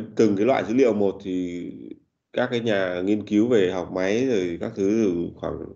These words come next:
ba bốn chục năm nay người ta đã nghĩ ra rất là nhiều các cái phương pháp, ờ, học máy để nó, để nó phù hợp với những loại dữ liệu,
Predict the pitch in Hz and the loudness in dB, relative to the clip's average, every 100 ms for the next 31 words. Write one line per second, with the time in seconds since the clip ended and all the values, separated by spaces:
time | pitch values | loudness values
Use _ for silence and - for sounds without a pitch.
0 | _ - 113 110 113 123 117 107 104 101 | _ -4 2 4 4 0 2 2 4 2
1 | 90 92 101 107 123 135 127 120 180 110 | 0 -2 -2 0 2 2 2 0 0 0
2 | 95 98 90 95 110 113 117 104 123 131 | 4 4 4 0 -4 -4 -2 -4 -2 -4
3 | 131 - _ _ _ _ _ _ _ _ | -6 -20 _ _ _ _ _ _ _ _
4 | - 87 85 85 90 95 92 101 127 92 | -12 -8 -8 -8 -6 0 2 2 2 2
5 | 78 82 87 98 110 117 - _ _ _ | 0 -4 -6 -6 -10 -14 -20 _ _ _
6 | _ _ _ _ - 85 82 82 87 98 | _ _ _ _ -8 -6 -4 -4 -4 -4
7 | 104 113 113 110 110 110 107 104 104 101 | -4 -6 -6 -6 -6 -8 -10 -10 -10 -12
8 | 98 - - 110 110 101 - 90 92 101 | -14 -14 2 6 8 6 2 -2 0 0
9 | 113 120 123 90 104 123 - | -2 -2 -2 0 2 2 2